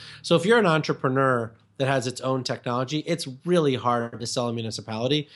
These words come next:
because you have to go through one of those agencies. And so what we do is enable those companies to have a financing partner directly so they can go to the municipality directly,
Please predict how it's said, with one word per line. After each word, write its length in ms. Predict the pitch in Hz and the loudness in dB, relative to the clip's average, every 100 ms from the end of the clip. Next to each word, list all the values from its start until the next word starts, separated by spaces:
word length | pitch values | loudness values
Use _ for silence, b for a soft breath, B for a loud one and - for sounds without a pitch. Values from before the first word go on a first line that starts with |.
| B B | B B
because 320 | 139 151 131 | 0 2 2
you 40 | 139 | 2
have 200 | 139 135 | 0 -2
to 100 | 131 | 0
go 160 | 131 | 0
through 460 | 120 - 143 151 147 | -2 -4 0 2 2
one 200 | 131 127 | 2 -2
of 120 | 113 | -2
those 320 | 117 110 104 | -4 -4 -6
agencies. 560 | 120 127 120 107 113 104 | -4 -4 -4 -4 -4 -4
And 100 | 117 | -4
so 100 | 131 | -2
what 160 | 127 123 | 0 2
we 160 | 165 | 0
do 360 | 143 135 127 123 B B B | 4 2 2 -2 B B B
is 200 | 143 131 | 0 2
enable 440 | 131 135 135 127 | 2 2 2 0
those 200 | 120 117 | -2 -2
companies 400 | - 123 120 117 | -2 -4 -4 -6
to 100 | 113 | -6
have 160 | 117 113 - - | -4 -6 -8 -8
a 80 | |
financing 500 | - 127 123 117 117 | -2 0 0 -4 -6
partner 320 | 104 117 110 110 | -6 -6 -6 -8
directly 560 | 110 113 113 160 170 170 B B | -6 -6 -2 -2 -2 -8 B B
so 160 | - | 0
they 80 | 135 | 0
can 180 | 127 131 | 0 2
go 120 | 127 | 2
to 60 | 120 | 2
the 60 | |
municipality 460 | 120 117 - 117 110 | 0 -4 -2 -2 -2
directly, 640 | 107 107 117 113 98 95 | -4 -4 -6 -6 -10 -10